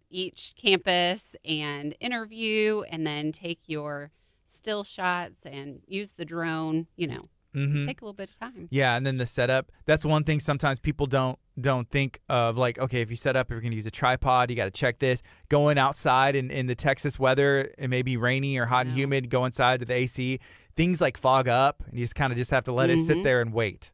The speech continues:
Speaker 1: Exactly.
Speaker 2: Yeah.
Speaker 1: Yeah.
Speaker 2: So.
Speaker 1: So hopefully we built in enough cushion <laughs> so that
Speaker 2: It'll be good.
Speaker 1: we'll run on
Speaker 2: As
Speaker 1: time.
Speaker 2: long as the people, like, the other campuses are lenient and understanding, being like, "Hey, the lens wouldn't unfog. We had to wait a little bit. You know, we're on the way."
Speaker 1: Mm-hmm.
Speaker 2: I think,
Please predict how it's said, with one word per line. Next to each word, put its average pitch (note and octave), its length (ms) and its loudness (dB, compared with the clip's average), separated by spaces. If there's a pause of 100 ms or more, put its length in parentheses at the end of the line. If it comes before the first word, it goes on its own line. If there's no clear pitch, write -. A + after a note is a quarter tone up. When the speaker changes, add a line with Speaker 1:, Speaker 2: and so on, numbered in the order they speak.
(120)
Speaker 1:
Exactly. D3 640 -4
Speaker 2:
Yeah. A#2 440 0
Speaker 1:
Yeah. C3+ 220 -4 (280)
Speaker 2:
So. G2+ 260 -10
Speaker 1:
So D#3+ 180 4
hopefully A3+ 340 2
we F#3+ 140 -4
built E3+ 260 -2
in E3 120 -2
enough D3+ 280 -6
cushion D3 560 -10
<laughs> B3 100 -10
so E3+ 300 -8
that E3+ 80 -10 (100)
Speaker 2:
It'll F3 200 8
be D3+ 100 4
good. A#2 260 4
Speaker 1:
we'll F3+ 100 -2
run E3 180 -2
on D#3+ 200 -8
Speaker 2:
As A3 140 4
Speaker 1:
time. A#3+ 80 4
Speaker 2:
long C4+ 220 6
as D4 100 0
the A3 80 -2
people, A#3+ 320 0
like, G#3+ 180 2
the E3 140 4
other D#3+ 160 4
campuses F#3 440 0
are D3 120 4
lenient C#3 360 2
and C3+ 140 2
understanding, C3+ 480 0
being B2+ 140 -4
like, A2+ 140 -4
"Hey, A#2 360 0 (600)
the C3 180 2
lens E3+ 260 4
wouldn't E3+ 280 4
unfog. C3+ 560 2
We D3+ 100 4
had D#3 160 4
to D3+ 80 4
wait D3 160 6
a C#3+ 60 4
little C3+ 180 2
bit. B2 240 2
You C#3 120 -2
know, C3 140 4
we're C3 140 4
on C#3 160 6
the C#3 80 2
way." B2 220 4
Speaker 1:
Mm-hmm. D#3 120 0
Speaker 2:
I C#3+ 80 4
think, G#3+ 260 -2